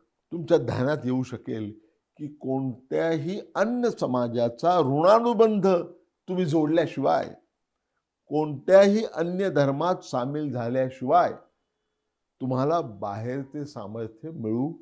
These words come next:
शकत नाही. याचा स्पष्ट अर्थ असा आहे, तुम्ही धर्मांतर करून कोणत्या तरी अन्य समाजात अंतर्भूत झालं पाहिजे,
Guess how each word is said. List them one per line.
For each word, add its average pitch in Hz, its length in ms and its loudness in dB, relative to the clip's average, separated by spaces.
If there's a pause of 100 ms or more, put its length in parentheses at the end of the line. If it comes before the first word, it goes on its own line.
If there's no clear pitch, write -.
(140)
शकत - 480 -8
नाही. 87 500 -14 (800)
याचा 151 520 2
स्पष्ट - 560 0
अर्थ 156 280 2
असा 131 260 0
आहे, 120 440 -2 (600)
तुम्ही 123 500 -4
धर्मांतर 185 680 0
करून 123 460 -6 (680)
कोणत्या 139 460 -2
तरी 170 540 -8
अन्य 240 360 -4
समाजात 127 600 0 (520)
अंतर्भूत 139 580 -2
झालं 113 240 -4
पाहिजे, 87 500 -12